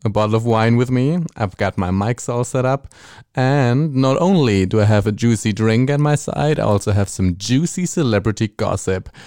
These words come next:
that I cannot wait to dig into with all of you. And my drink of choice, because as you well know, if you're longtime listeners, I always look for a nice Chardonnay from the cheap supermarket with a fun name.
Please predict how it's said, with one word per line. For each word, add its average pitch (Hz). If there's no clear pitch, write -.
that 101
I 98
cannot 101
wait 107
to -
dig 107
into 98
with 165
all 95
of 120
you. 98
And 104
my 101
drink 117
of 226
choice, 160
because 139
as 107
you 131
well 175
know, 113
if 117
you're 117
longtime 107
listeners, 101
I 87
always 104
look 101
for 98
a 101
nice 131
Chardonnay 165
from 117
the 117
cheap -
supermarket 135
with 113
a 120
fun 151
name. 120